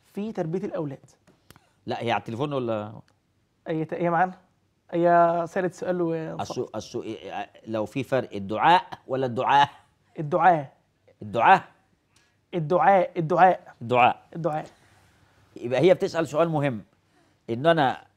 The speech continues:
Speaker 2: هاخد ال-، الأسباب وأربيهم وأدعي لهم ربنا. يعني هي بتتكلم عن الدعاء، هل ينفع؟ آه، نعم. هقول لها يعني السائلة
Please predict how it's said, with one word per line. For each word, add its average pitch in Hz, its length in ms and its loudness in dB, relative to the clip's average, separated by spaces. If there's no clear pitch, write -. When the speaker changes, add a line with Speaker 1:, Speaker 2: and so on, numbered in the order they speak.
Speaker 2:
هاخد 139 460 2
ال-، 120 220 -4
الأسباب 123 480 4
وأربيهم 131 480 0
وأدعي 143 320 2
لهم 156 180 0
ربنا. 113 340 -6
يعني 110 200 0
هي 139 60 2
بتتكلم 135 380 -2
عن 131 80 0
الدعاء، 120 400 2
هل 139 180 0
ينفع؟ 139 440 0
آه، - 20 2
نعم. 147 320 0
هقول 143 260 2
لها 208 180 10
يعني 113 440 -4
السائلة 156 520 -2